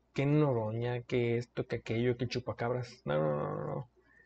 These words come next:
Benditas redes sociales, benditas redes sociales. Y pues hasta aquí llegamos el día de hoy con ese tema de, eh, las energías limpias, con la cuestión del litio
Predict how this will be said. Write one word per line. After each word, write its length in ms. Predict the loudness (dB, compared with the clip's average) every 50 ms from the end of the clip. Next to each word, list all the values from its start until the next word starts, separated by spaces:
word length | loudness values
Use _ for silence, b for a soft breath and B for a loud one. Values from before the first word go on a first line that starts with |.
| b b b b b b b b _ _
Benditas 460 | -2 0 2 2 2 0 0 0 2 2
redes 280 | 2 2 2 0 -2
sociales, 880 | -4 -4 -2 -2 -2 -2 -4 -6 -8 -12 -18 -20 -20 -18 -18 -18 -16 -12 -4
benditas 500 | -2 0 0 0 0 -2 -2 -2 0 2
redes 200 | 2 2 2 2
sociales. 520 | 0 -2 -2 0 0 0 0 -2 -2 -4 -2
Y 140 | -2 -2 0
pues 440 | 0 0 -2 -2 -2 -6 -12 -6 -4 -2
hasta 260 | -2 -2 -2 -4 -6
aquí 220 | -4 -2 -2 0
llegamos 560 | 2 2 2 2 2 0 -2 -2 -4 -4 -4 0
el 180 | 0 2 2
día 160 | 2 2 2 2
de 80 | 2 2
hoy 220 | 2 2 0 -2
con 280 | -4 -6 -6 -4 -4 -6
ese 180 | -4 -4 -4 -2
tema 360 | -2 -2 -2 -2 -4 -6 B B B B B B B B B B B B -20 -20 -8 -4
de, 540 | -2 0 0 0 0 0 0 -2 -2 -4 -6 -8 -6 -4
eh, 800 | -2 0 0 0 -2 -2 -2 -4 -4 -2 -2 -2 0 -2 -2 -4 -8 _ _ _ _ _
las 300 | -2 0 0 0 0 -2
energías 380 | -2 -2 -2 -2 0 0 2 2
limpias, 640 | 2 2 2 0 0 -2 -2 -2 -6 -10 -18 -20 _ _ _ _ -2
con 180 | 0 0 0
la 80 | 0 -2
cuestión 560 | -4 -6 -8 -6 -2 0 0 0 0 -2 -2
del 200 | -2 0 0 2
litio 420 | 0 0 0 -2 -2 -2 -2 -2